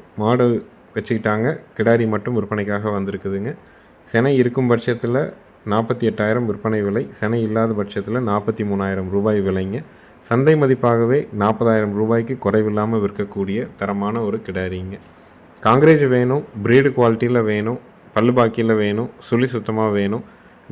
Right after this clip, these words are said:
குணத்துல வேணும், பாய்ச்சல் மிரளி இல்லாம வேணும்னு நினைக்கிறவங்க தாராளமா வாங்கலாம். நேர்ல வந்தும் பார்க்கலாமுங்க. வீடியோ பார்த்துட்டும் நீங்க புக் பண்ணிக்கலாம். அனைத்து மாவட்டங்களுக்குமே ஜாயிண்ட் வாடகையில வண்டி வாகன வசதி கண்டிப்பா ஏற்பாடு பண்ணி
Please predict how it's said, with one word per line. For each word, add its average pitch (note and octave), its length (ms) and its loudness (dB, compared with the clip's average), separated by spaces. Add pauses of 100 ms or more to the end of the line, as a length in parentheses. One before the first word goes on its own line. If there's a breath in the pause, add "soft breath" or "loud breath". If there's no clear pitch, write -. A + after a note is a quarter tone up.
குணத்துல C#3 400 4
வேணும், A2+ 280 2
பாய்ச்சல் A2 380 0
மிரளி G#2+ 320 0
இல்லாம G#2 360 -2
வேணும்னு G#2 300 -2
நினைக்கிறவங்க G2 480 -6 (220)
தாராளமா G#2 400 0 (100)
வாங்கலாம். G2 380 -6 (480 loud breath)
நேர்ல C#3+ 360 4
வந்தும் C#3 440 0
பார்க்கலாமுங்க. A2 580 -2 (200)
வீடியோ B2 280 2
பார்த்துட்டும் G#2+ 420 -2
நீங்க G2+ 240 -2 (120)
புக் G2 180 -8
பண்ணிக்கலாம். G#2 420 -2 (100)
அனைத்து C3 340 0
மாவட்டங்களுக்குமே G#2 680 -2 (200)
ஜாயிண்ட் A2+ 400 0
வாடகையில G2+ 420 -2 (140)
வண்டி G#2+ 240 0
வாகன G#2+ 240 0
வசதி G#2+ 240 -8 (100)
கண்டிப்பா G2+ 320 -4
ஏற்பாடு G2 280 -6
பண்ணி F#2+ 120 -6